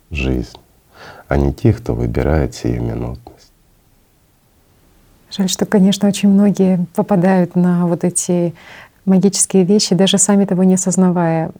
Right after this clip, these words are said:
Speaker 2: На всякий случай что-то применяя, или потому что так заведено в традициях там определённого
Speaker 1: Не,
Speaker 2: народа
Speaker 1: ну,
Speaker 2: или
Speaker 1: традиции — это
Speaker 2: местности.
Speaker 1: традиции, они не имеют отношения к магии.
Speaker 2: Мгм.
Speaker 1: Мы ж говорим сейчас за магию.
Speaker 2: Да.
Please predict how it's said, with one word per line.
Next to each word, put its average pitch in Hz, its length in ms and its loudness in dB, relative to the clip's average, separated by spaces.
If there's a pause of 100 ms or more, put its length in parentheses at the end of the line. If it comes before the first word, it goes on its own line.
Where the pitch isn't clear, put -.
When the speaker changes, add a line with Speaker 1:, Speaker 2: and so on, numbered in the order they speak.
Speaker 2:
На 196 240 0
всякий 220 240 0
случай 185 420 0
что-то 180 300 -6
применяя, 170 580 0
или 180 180 0
потому 196 320 -2
что - 160 -12
так 202 160 0
заведено 170 460 0
в 185 120 -4
традициях 175 520 -2
там 175 160 0
определённого 165 520 2
Speaker 1:
Не, 170 80 2
Speaker 2:
народа 175 180 4
Speaker 1:
ну, 117 160 6
Speaker 2:
или 180 100 2
Speaker 1:
традиции — 160 320 6
это - 160 0
Speaker 2:
местности. 92 320 2
Speaker 1:
традиции, 82 540 2
они 76 200 2
не 78 160 4
имеют 82 360 2
отношения 67 760 -6
к - 60 -12
магии. 64 200 -8 (500)
Speaker 2:
Мгм. 190 340 -6
Speaker 1:
Мы 80 140 0
ж 78 60 -4
говорим 78 360 0
сейчас 73 400 -6
за 71 120 -6
магию. 85 380 -4 (300)
Speaker 2:
Да. 185 180 -8